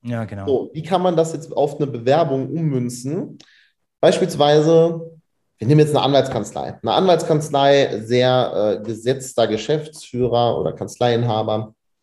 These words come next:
Speaker 2: sehr starr, die ganzen, also das ist jetzt wirklich nur ein Beispiel, ne? Ich sag nicht, dass das funktioniert, dass ich da keine Garantie drauf, wenn da jetzt so eine Bewerbung statt, ne?
Speaker 1: Ein Bewerbungscoaching.
Speaker 2: So. Und die sind es gewöhnt,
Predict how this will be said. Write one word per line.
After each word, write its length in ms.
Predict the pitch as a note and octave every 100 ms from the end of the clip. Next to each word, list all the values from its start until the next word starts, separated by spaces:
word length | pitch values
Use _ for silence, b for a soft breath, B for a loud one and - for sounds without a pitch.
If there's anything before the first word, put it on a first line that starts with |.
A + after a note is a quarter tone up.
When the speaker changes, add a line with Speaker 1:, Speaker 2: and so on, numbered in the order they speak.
| _ _ _ _ _ -
Speaker 2:
sehr 640 | G#2 A2+ A2+ G#2+ A2 - B B B -
starr, 960 | - - - B2+ C#3 C3 C3 C3+ C3 B B -
die 80 |
ganzen, 760 | A#2 B2 C3 C3 B2+ B2 A#2+ -
also 140 | G#2 G#2+ -
das 160 | A#2 -
ist 100 | -
jetzt 180 | D3+ C3
wirklich 220 | C3 C3
nur 120 | A#2+
ein 60 | G#2+
Beispiel, 480 | G#2+ D3+ - F3+ F3
ne? 100 | C3
Ich 80 | C3
sag 160 | B2
nicht, 160 | C#3 C3+
dass 140 | C3
das 200 | A#2 -
funktioniert, 500 | A#2+ A2+ - A#2+ D3+
dass 100 | A#2+
ich 60 | -
da 60 |
keine 260 | C3 - A#2+
Garantie 460 | C3 B2 B2+ B2+ D3+
drauf, 240 | C3+ C#3
wenn 300 | C3 C3 B2
da 100 | B2
jetzt 200 | A#2+ A#2+
so 60 | B2
eine 100 | A#2+
Bewerbung 380 | A2 G#2+ G#2 G#2+
statt, 240 | - -
ne? 180 | B2 D3+
Speaker 1:
Ein 200 | B2+ C3+
Bewerbungscoaching. 920 | B2+ B2+ B2+ A#2+ - A#2 A2 A2 G2 -
Speaker 2:
So. 60 | C#3+ D3+
Und 320 | D3+ D3+ - _ _
die 160 | - D3+
sind 220 | C#3+ A3+
es 120 | G#3+ -
gewöhnt, 720 | E3 G3 G3+ E3+ - - -